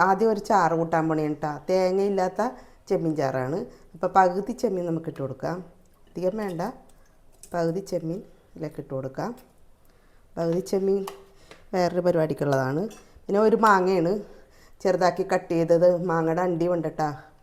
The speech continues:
അണ്ടിയും കൂടി ഇടും. അങ്ങനത്തെ ഒരു കറിയാണിത്, അതങ്ങ് ഇട്ട് കൊടുക്കാം. പിന്നെ ആവശ്യത്തിന് ഉപ്പിട്ട് കൊടുക്കാം. പിന്നെ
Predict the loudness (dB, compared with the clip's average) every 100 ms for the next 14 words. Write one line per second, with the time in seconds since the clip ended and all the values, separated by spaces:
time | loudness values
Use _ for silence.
0 | -16 -16 _ -20 -16 -8 -4 -2 -2 -2
1 | -2 -4 -8 -4 -4 -2 0 0 -2 -4
2 | -6 -6 -8 -10 -10 -6 -4 -6 -6 -8
3 | -4 -2 -2 -6 -18 -20 -20 -20 -20 _
4 | 0 0 -4 -12 -10 -6 -8 -10 -14 -20
5 | -20 -20 -8 -2 0 0 0 0 -2 -4
6 | -2 -2 -6 -12 -8 -4 -2 -4 -4 -2
7 | -2 -6 -16 -20 -20 -12 -8 -8 -10 -18
8 | _ -20 _ _ _ -12 -8 -4 0